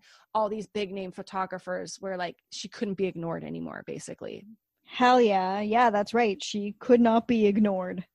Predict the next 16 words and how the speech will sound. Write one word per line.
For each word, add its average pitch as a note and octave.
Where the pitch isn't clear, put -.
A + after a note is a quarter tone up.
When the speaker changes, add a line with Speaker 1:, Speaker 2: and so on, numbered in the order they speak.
Speaker 1:
Exactly. -
There A#3+
was C4
also C4
another G#3+
model G3
living F#3+
at F#3+
the G3
time F#3+
at F#3
the F#3+
same F#3+
hotel F#3
named F#3+
Esty. E3+